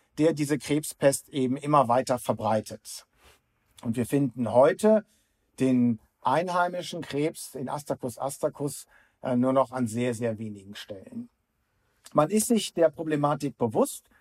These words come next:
und Sie sehen hier mal so ein Schild aus, äh, von einem Standort in Baden-Württemberg, wo die Krebspest auftaucht. Dort wird halt gewarnt vor der Krebspest,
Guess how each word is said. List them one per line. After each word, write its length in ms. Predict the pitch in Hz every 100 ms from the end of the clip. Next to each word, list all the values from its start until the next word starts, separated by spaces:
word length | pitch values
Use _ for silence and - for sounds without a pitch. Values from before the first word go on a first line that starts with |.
| _ -
und 160 | 147
Sie 120 | 151 135
sehen 260 | 139 139
hier 260 | 127 156 208
mal 220 | 170 147
so 100 | 135
ein 120 | 123
Schild 320 | - 185 214
aus, 280 | 139 131 -
äh, 140 | 139 123
von 180 | 135
einem 280 | 139 131 135
Standort 400 | - 135 139 135
in 160 | 123 120
Baden-Württemberg, 920 | 123 117 113 196 220 190 185 196 - _ _ _ -
wo 160 | 143
die 160 | 156 139
Krebspest 680 | - 151 151 - 135 123 -
auftaucht. 840 | 165 220 - 202 220 254 - - _ _ _ _ _ _ _ -
Dort 280 | 127 147 160
wird 120 | 156
halt 220 | 139 139 -
gewarnt 460 | 117 135 175 226
vor 180 | - 262
der 140 | 156
Krebspest, 680 | - 165 190 - 190 202